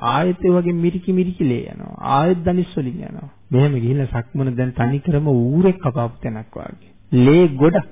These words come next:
දැන් ඒතකොට මේ හිටගෙන ඉන්නකොට දැන් අර තුවාල පිරිච්ච පයෙන්නේ හිටගෙන ඉන්න ඕනේ. චුට්ටක්වත් ඉඳගෙන කකුල් දෙක උස්ස ගන්න ඕනේ කියලා හිතුවද?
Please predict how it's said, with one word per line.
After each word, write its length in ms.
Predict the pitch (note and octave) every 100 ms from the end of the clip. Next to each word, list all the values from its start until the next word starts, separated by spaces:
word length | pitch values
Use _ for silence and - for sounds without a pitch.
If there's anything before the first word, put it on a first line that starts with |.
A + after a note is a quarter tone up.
| - - -
දැන් 140 | F3
ඒතකොට 240 | F3+ F#3+ F3+
මේ 160 | D3+
හිටගෙන 420 | A#2 C#3 G3+ A3+
ඉන්නකොට 460 | A3+ A3+ A3 G3 F#3
දැන් 220 | D3+ E3
අර 100 | D#3+ D3
තුවාල 440 | E3 E3+ F#3+ F#3
පිරිච්ච 360 | E3+ E3 E3 D#3
පයෙන්නේ 440 | C#3+ C#3+ D3+ C#3+ C3
හිටගෙන 340 | C3 C#3 B2
ඉන්න 220 | A#2+ A#2+
ඕනේ. 320 | A#2 A2+ G#2+ A2 - - - _
චුට්ටක්වත් 720 | D#3 D3+ - - F3+ G3+ F#3+
ඉඳගෙන 320 | E3+ E3 E3+ E3
කකුල් 280 | D#3 E3
දෙක 160 | E3+ E3
උස්ස 180 | E3+ -
ගන්න 280 | E3+ E3+ E3+
ඕනේ 180 | F3+
කියලා 220 | F3+ G3+ G#3+
හිතුවද? 320 | A3 C3+